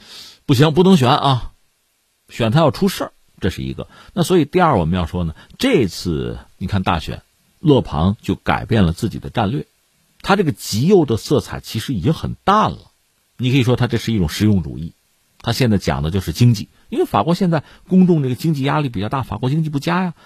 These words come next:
全球经济也不振呐，所以我们就关注菜篮子呀。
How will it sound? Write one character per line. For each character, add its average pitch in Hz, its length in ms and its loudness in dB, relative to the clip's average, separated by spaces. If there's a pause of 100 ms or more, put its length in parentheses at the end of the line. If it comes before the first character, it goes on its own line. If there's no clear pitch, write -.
全 170 220 2
球 180 160 4
经 185 200 4
济 175 200 -4 (600)
也 120 120 -2
不 160 140 0
振 214 240 4
呐， 147 140 -2 (500)
所 196 160 0
以 - 20 2
我 151 140 4
们 151 100 4
就 185 80 4
关 208 160 2
注 202 80 2
菜 180 160 -4
篮 131 200 0
子 208 100 -2
呀。 190 120 -8